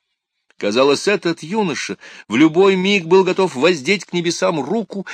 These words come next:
и разразиться вдохновенной поэмой. Другие люди были суровы и бородаты, с тяжёлой походкой каторжников. Ещё девочка увидела чету вельхов. Дед и бабка вдвоём тащили целое брёвнышко,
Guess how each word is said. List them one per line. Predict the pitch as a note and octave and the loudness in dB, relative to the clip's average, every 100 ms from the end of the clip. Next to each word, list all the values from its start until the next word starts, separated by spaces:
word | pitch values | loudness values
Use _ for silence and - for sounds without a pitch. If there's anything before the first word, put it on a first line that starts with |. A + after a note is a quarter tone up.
| - | -12
и | - D#3+ | 2 4
разразиться | F#3 D3+ F3 G3 F#3 F#3+ | 4 2 -2 -2 -4 -4
вдохновенной | D#3 - - F#3 G3+ F#3 F#3 F3 | -2 -4 -2 -4 -2 -4 -6 -8
поэмой. | - D3+ C#3 C3 A#2 F#2+ - - - - | -6 -2 -2 -2 -4 -8 -10 -20 -20 -16
Другие | - F2 G2 G#2+ A2 A2 A2 | -10 -6 -2 0 2 0 0
люди | A2 A2 G#2+ | 0 -2 -4
были | G#2 G#2+ | -4 -4
суровы | G2+ - - G2+ A2+ G#2 G#2 | -4 -8 -6 0 2 2 -2
и | G2+ | -4
бородаты, | F#2+ G2 G2 G#2 G2+ - F2 - - | -4 -6 -4 -2 -2 -4 -12 -16 -18
с | - - | -14 -14
тяжёлой | - F#2 D#2+ F#2+ F#2 F#2+ F#2+ | -12 -10 -2 0 0 -4 -10
походкой | - F2+ - F#2+ - G2+ F#2 - | -16 -16 -12 -14 -14 -16 -16 -10
каторжников. | F#2+ F2 F2 E2 E2+ E2 - - - - - - | -10 -10 -12 -12 -12 -12 -16 -20 -20 -20 -20 -16
Ещё | - - - - - D3+ D3 | -12 -8 -8 -6 -4 -4 -4
девочка | F#2+ F2 E2 E2 - - F2 | -6 -6 -6 -6 -8 -10 -10
увидела | E2+ G2+ C3+ G2 F2 | -10 -10 -10 -10 -8
чету | - - - | -10 -14 -14
вельхов. | B2+ F#2 F#2 F#2+ - _ - _ _ _ _ _ _ _ | -12 -8 -6 -8 -12 _ -20 _ _ _ _ _ _ _
Дед | _ D2 D#2+ - | _ -12 -12 -10
и | G#2+ | -14
бабка | F#2 F#2 A2+ - D2 | -12 -14 -14 -18 -20
вдвоём | - D2+ D#2+ E2 G2+ | -18 -14 -12 -12 -18
тащили | F2+ D#2 - - - | -20 -14 -12 -12 -14
целое | - - D#3+ E3+ E3+ | -16 -12 -8 -8 -8
брёвнышко, | D3+ D#3 D#3 A2+ D#2+ - - | -8 -8 -8 -10 -12 -12 -12